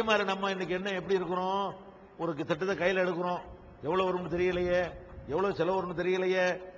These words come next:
மக்கள் தருவாங்களான்னு தெரியலையே, அல்லாஹ்வோட உதவி இருந்தா தான் நடக்கும் அப்படிங்கிற மாதிரி ஒரு இயக்கம் போய்கிட்டு இருக்கும் பொழுது,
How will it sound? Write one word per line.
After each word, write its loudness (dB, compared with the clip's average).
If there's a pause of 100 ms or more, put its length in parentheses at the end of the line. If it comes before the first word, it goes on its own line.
(160)
மக்கள் -4
தருவாங்களான்னு 2
தெரியலையே, 4 (380)
அல்லாஹ்வோட 2 (120)
உதவி 2
இருந்தா 4
தான் 2
நடக்கும் -2 (360)
அப்படிங்கிற 0 (140)
மாதிரி 4 (140)
ஒரு 2
இயக்கம் -2
போய்கிட்டு -2
இருக்கும் -6
பொழுது, -2